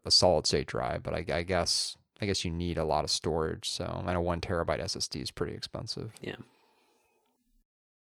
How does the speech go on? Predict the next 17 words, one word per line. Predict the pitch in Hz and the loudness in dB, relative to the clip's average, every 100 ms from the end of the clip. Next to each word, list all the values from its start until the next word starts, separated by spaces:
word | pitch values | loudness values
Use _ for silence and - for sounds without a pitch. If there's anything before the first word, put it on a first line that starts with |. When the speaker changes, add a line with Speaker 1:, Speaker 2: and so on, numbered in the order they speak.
| _ _ - - - _ _ _ _ | _ _ -18 -18 -20 _ _ _ _
Speaker 2:
So | - 156 | 0 4
you | 110 107 | 4 4
got | 110 | 4
a | |
pick | 113 | 4
of | 117 | 6
the | 113 | 6
week? | 156 - - _ _ _ _ _ _ _ - - - - - - - - - - _ _ _ | 4 0 -20 _ _ _ _ _ _ _ -20 -20 -20 -20 -20 -20 -20 -20 -20 -20 _ _ _
Speaker 1:
Um, | 147 160 165 160 | 10 12 12 12
how | 160 220 | 8 8
about | 302 | 8
you | 180 | 6
do | 135 143 | 10 12
yours | 131 113 - | 12 10 8
first, | - 107 87 - | 8 10 10 6
and | 92 95 | 4 6
I'll, | 92 92 92 90 | 8 8 8 4